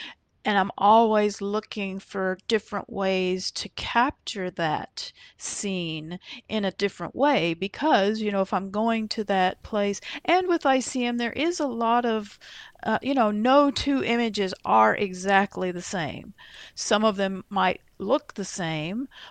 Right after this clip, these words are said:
but, uh, and, but they're not all exactly the same. And so, you know, different types of movements, different types of settings will create different effects, different speeds of movements will create different effects. So,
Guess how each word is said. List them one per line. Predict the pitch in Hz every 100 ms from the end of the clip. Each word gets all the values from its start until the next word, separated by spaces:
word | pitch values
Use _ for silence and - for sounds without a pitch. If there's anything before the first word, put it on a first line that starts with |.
| _
but, | 190 202 202 202 - - - - _
uh, | 202 196 -
and, | 196 202 202 - _ _ _ - - - _ 190 -
but | 240 196
they're | 220
not | 233 233
all | 233 233
exactly | 214 185 208 214 - 185 175
the | -
same. | - 165 151 147 - -
And | 214 208
so, | 226 202 -
you | -
know, | 202 185 - _
different | 233 - 202 -
types | - 214 185 -
of | 185 -
movements, | 226 285 269 269 262 - - - - -
different | 202 - 180 -
types | - 214 202 - - 202
of | 180 -
settings | - - 254 262 269 262 262 262 - - -
will | 196
create | 190 - 202 202 226 254 -
different | 214 247 - 233
effects, | 240 - 233 226 -
different | 196 - 175
speeds | - - - 269 269 - 240
of | 220 -
movements | 226 247 226 247 233 -
will | 220
create | - 220 220 220 214
different | 208 208 214 214
effects. | - 214 214 -
So, | - 214 190 185